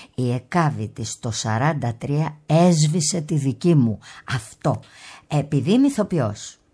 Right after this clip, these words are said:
όχι σπουδαία, αλλά είμαι μια ηθοποιός, επαγγελματίας χρόνια. Ε, για να φτάσει να το πει ένας ηθοποιός στο top της δόξας του, δηλαδή της αποδοχής, γιατί η Μαρίκα ήταν και μεγάλη στάρ, δεν ήταν απλά μια ηθοποιός.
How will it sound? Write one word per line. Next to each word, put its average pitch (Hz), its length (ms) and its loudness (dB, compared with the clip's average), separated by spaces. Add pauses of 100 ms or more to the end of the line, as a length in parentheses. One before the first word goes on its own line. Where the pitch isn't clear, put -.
όχι 165 260 -2
σπουδαία, 135 500 -4
αλλά 247 220 -4
είμαι 262 140 2
μια 240 180 2
ηθοποιός, 139 500 -4
επαγγελματίας 135 720 -4
χρόνια. 117 440 -8 (720)
Ε, 139 80 -4 (300)
για 143 240 4
να 135 80 4
φτάσει 180 400 0
να 175 120 0
το 151 140 -2
πει 151 380 -2 (260)
ένας 160 340 -2
ηθοποιός 147 580 -2 (320)
στο - 520 -4
top 233 160 6 (120)
της 143 200 0
δόξας 117 560 -4
του, 120 300 -8
δηλαδή 117 280 -6
της - 140 -4
αποδοχής, 117 680 -4 (200)
γιατί 147 220 -2
η 143 40 4
Μαρίκα 135 420 2
ήταν 143 200 2
και 156 100 2
μεγάλη 143 360 4
στάρ, 143 420 0 (260)
δεν 143 200 2
ήταν 170 260 2
απλά 143 300 2
μια 120 180 0
ηθοποιός. 78 640 -10